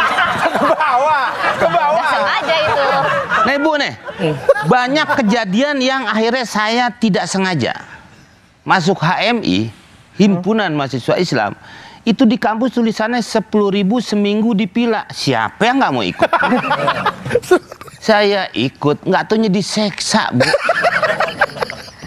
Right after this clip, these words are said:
Speaker 3: Suruh ini, suruh ini. Dulu yang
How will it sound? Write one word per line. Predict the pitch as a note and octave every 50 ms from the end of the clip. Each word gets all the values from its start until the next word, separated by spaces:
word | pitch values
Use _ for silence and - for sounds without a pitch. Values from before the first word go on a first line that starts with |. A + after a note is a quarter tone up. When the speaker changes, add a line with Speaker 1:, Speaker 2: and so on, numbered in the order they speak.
| - - - - - - - - - - _ _ -
Speaker 3:
Suruh | - - - A#2 A#2 C3
ini, | - - C#3 D#3 D#3 D#3 E3+ F3
suruh | D#3+ - - B2+ C3 - D3 - -
ini. | D#3+ E3+ F3 F3+ F3 F3 E3+ E3+ D#3 C#3
Dulu | C#3+ D3+ F3 F#3 F#3+ F#3+ F#3+ F#3+ F#3 F#3 F#3 F3+ D#3+
yang | D#3 E3+ F3 F3 E3+ E3+